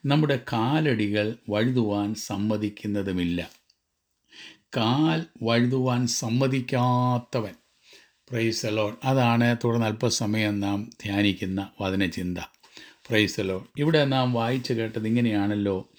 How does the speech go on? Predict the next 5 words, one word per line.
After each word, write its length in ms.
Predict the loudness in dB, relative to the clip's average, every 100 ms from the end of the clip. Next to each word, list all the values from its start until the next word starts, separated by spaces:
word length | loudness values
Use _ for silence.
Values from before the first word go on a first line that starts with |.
| -20 -20 -6
"അവൻ 380 | 2 4 4 2
നമ്മെ 480 | 2 2 2 2 0 _ -8
ജീവനോടെ 640 | -2 2 4 4 2 0 -2
കാക്കുന്നു, 680 | -4 -4 -2 -2 0 -2 -4 _ -20 -20 -4
നമ്മുടെ 320 | 2 4 4